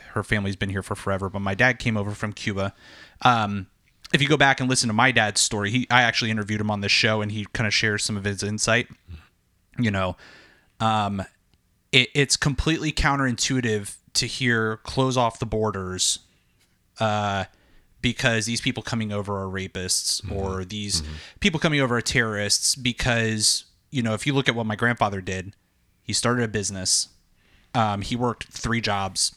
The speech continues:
Speaker 1: at, s-, in some cases. Very, uh, and, and my grandmother too. Like,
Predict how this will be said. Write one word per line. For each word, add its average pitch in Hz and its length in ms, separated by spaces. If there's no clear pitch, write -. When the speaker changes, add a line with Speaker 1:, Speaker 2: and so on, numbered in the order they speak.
Speaker 1:
at, 110 120
s-, - 120
in 120 120
some 104 220
cases. 92 560
Very, 120 720
uh, 101 480
and, 139 400
and 170 120
my 151 100
grandmother 120 420
too. 131 360
Like, 107 180